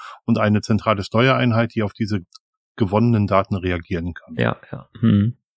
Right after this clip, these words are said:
Speaker 2: Genau. Ich hab, das ist ja, das ist ja so ein Grundsatz bei Automatisierung, ne?
Speaker 1: Mhm.
Speaker 2: Ich brauche einen Trigger, der durch irgendwas ausgelöst wird, ne, durch ein Ereignis oder durch
Speaker 1: Mhm.
Speaker 2: einen Sensor
Speaker 1: Mhm.
Speaker 2: und hab dahinterher eine Aktion, die ausgeführt wird. Und diese Trigger und die Aktionen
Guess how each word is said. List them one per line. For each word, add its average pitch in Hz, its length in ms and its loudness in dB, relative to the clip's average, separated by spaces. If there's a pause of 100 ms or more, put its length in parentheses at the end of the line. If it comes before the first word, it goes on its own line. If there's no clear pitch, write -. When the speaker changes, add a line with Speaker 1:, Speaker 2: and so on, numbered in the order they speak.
(120)
Speaker 2:
Genau. 110 380 -2 (960)
Ich - 120 -10
hab, - 280 -4
das 113 160 -2
ist 127 120 -2
ja, 117 280 0 (100)
das 110 160 -2
ist 123 100 0
ja 127 100 2
so 107 100 0
ein 104 100 0
Grundsatz 110 600 -2
bei - 180 -2
Automatisierung, 95 960 -2
ne? 107 120 2
Speaker 1:
Mhm. 117 240 4
Speaker 2:
Ich 165 140 -2
brauche 104 260 2
einen 95 100 -2
Trigger, 139 520 -2 (1300)
der 113 160 4
durch 110 200 2
irgendwas 120 460 2
ausgelöst 151 680 0
wird, - 400 -2
ne, 117 180 0
durch 110 220 -4
ein 101 140 -2
Ereignis 98 500 0
oder 110 160 0
durch 110 160 0
Speaker 1:
Mhm. 127 80 6
Speaker 2:
einen 196 140 4
Sensor 165 600 0
Speaker 1:
Mhm. 131 280 4
Speaker 2:
und 120 200 0
hab 123 240 -2
dahinterher 120 420 0
eine 113 160 0
Aktion, 123 680 0
die - 140 2
ausgeführt - 600 0
wird. 92 300 -2
Und 95 200 -2
diese 110 380 2
Trigger 139 480 2
und 104 160 0
die 113 120 0
Aktionen 127 680 0